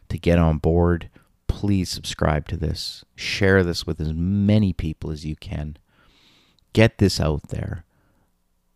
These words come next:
And let us change lives one person at a time. And you know what? I'm okay with a thousand people at a time. As long as we're getting that out there, because that is the important part.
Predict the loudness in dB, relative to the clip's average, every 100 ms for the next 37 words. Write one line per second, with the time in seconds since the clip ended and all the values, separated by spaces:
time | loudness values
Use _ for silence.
0 | _ -4 0 0 0 0 2 2 2 -4
1 | -6 -6 -6 -4 0 2 2 0 -4 -12
2 | _ -8 0 4 4 4 4 0 -4 -6
3 | -4 -2 -2 -2 -4 -2 -2 -4 -8 -8
4 | -10 -14 _ _ _ _ _ -12 -8 -10
5 | -10 -8 -6 -6 -10 -14 _ _ _ _
6 | _ _ -4 -2 0 2 0 -2 -6 _
7 | _ -6 -2 0 -2 -2 -2 -2 -4 -2
8 | -2 -2 -6 -10 -10 -8 -8 -10 -10 -10
9 | -12 -18 _ _ _ _ _ _ _ -12
10 | -4 2 4 4 0 -2 -2 -2 -2 -2
11 | -2 -4 -6 -8 -8 -8 -12 -14 -2 0
12 | 0 -4 -4 -2 -2 -4 -6 -8 -8 -12
13 | -10 -12 -12